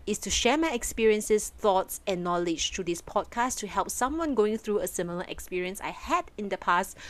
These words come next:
to overcome their challenges. And without further ado, let's dive into today's topic, how to boost your self-confidence. Self-confidence is one of the most important life skills that we need to develop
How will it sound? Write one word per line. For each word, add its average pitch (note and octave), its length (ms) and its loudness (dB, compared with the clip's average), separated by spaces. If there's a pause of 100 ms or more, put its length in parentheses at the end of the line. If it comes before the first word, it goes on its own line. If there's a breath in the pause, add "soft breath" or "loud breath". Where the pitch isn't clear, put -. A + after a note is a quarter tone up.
to C4 100 -2
overcome F#3+ 580 4
their G#3+ 220 4
challenges. D#3+ 760 0 (540 loud breath)
And A#3 180 2
without D4+ 320 6
further C#4 180 6
ado, A3+ 380 4 (340 loud breath)
let's B3 380 2
dive A3 580 6
into G3+ 220 -4
today's F3 380 -2
topic, F#3 480 -2 (320 loud breath)
how A3+ 500 4
to - 120 -2
boost F#3+ 680 -4
your F#3 120 2
self-confidence. F3+ 1120 0 (1080)
Self-confidence B3+ 1000 4
is F#3 200 -4
one F#3+ 240 2
of B3+ 180 -4
the F3 120 -2
most F#3+ 480 -2
important G3 420 -2
life F#3 220 2
skills F#3 400 0
that D3 200 -2
we E3 120 -4
need A3 380 0
to - 80 -8
develop F#3 560 0